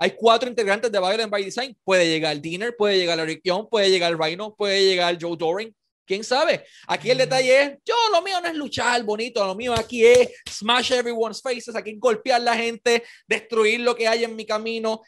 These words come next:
Speaker 1: quebrantar huesos y definitivamente llevarse la victoria para su equipo. Mister Doring, it's been an honor for us to have you as your guest. Last but not least, what message can you send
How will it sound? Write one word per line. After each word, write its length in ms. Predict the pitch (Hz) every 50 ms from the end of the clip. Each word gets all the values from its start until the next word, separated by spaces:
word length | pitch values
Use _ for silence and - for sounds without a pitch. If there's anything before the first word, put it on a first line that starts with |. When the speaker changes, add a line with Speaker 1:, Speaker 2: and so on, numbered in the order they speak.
| _ _
Speaker 1:
quebrantar 600 | - 247 240 233 233 220 220 214 - 269 262 254
huesos 480 | 262 262 269 262 247 - 240 233 226 226
y 80 | 208 190
definitivamente 880 | 196 190 190 190 185 156 202 208 196 190 208 208 196 - 185 175 156 165
llevarse 380 | 185 180 175 180 175 - 208
la 80 | 190 175
victoria 580 | 175 160 - - - 175 170 165 160 160 156 - _ _ _ _ _
para 240 | - 185 175 175 170
su 80 | - 185
equipo. 480 | - 196 196 196 196 190 180 - _ _ _ _ _ _ _ _ _
Mister 280 | 180 202 - - 220 214
Doring, 320 | 220 240 240 240 226 220
it's 120 | 214 180 175
been 160 | 196 240 233
an 120 | 226 202 202
honor 240 | 208 214 202 185 165
for 200 | - - 175 175
us 200 | 170 170 - -
to 100 | 196 196
have 240 | 190 175 185 185
you 100 | 190 185
as 160 | 175 165 - -
your 100 | 160 147
guest. 360 | 143 175 175 180 180 - - -
Last 480 | 175 196 208 226 247 285 330 311 - _
but 240 | 208 220 202 - 196
not 260 | 202 202 208 - -
least, 280 | 196 196 208 208 - 196
what 240 | 202 220 220 226 214
message 340 | 214 220 214 214 208 - -
can 140 | - 185 175
you 140 | 175 175 170
send 300 | - - 185 180 180